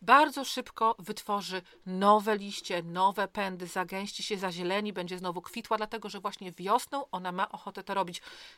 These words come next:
Nie dlatego, że jest cieplej czy zimniej, ale to dlatego, że ona ma dłuższy, dłuższy dzień. I ona, to jej daje informację, że to jest moment, żeby właśnie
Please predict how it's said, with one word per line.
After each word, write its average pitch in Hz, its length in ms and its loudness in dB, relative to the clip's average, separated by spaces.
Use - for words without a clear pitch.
Nie 403 100 -8
dlatego, 208 340 -4
że 175 120 -6
jest 165 160 -8
cieplej 170 580 -8
czy 180 120 -8
zimniej, 151 420 -10
ale 175 180 -8
to 190 120 -12
dlatego, 202 460 -8
że 196 140 -4
ona 185 200 -4
ma 202 120 2
dłuższy, 202 720 -2
dłuższy 190 440 -8
dzień. 156 320 2
I 233 120 4
ona, 240 260 4
to 294 240 8
jej 214 240 0
daje 208 240 4
informację, 185 540 -4
że 175 80 -10
to 185 100 -6
jest 175 140 -10
moment, 180 260 -6
żeby 170 200 -8
właśnie 170 300 -8